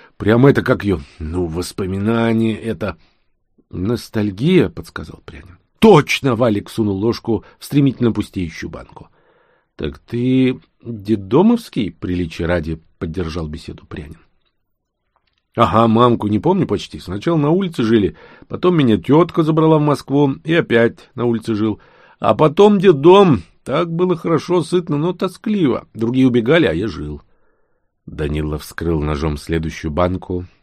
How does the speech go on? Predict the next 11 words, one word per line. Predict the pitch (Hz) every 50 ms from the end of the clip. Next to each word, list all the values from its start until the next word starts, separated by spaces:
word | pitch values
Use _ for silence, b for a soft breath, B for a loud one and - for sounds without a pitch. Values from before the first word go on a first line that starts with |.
| _
где... | - 87 87 76 78 87 87 82 - b b b b b b b b b b b b
о, | - 71 76 76 69 69
счастье, | - - - - - - 85 82 71 - - - - 76 - _
тоже | - 107 127 160 160 143 117 127 131
была | 113 117 117 113 113 113 110
тушенка! | 82 - 92 - - 98 98 92 87 78 - 80 - _ -
Валик | 107 92 92 92 90 82 80 -
облизнул | 98 85 85 85 80 73 80 82 80
ложку | 71 78 98 95 - - - 90
и | 82
продолжил. | - 80 76 73 76 78 - - -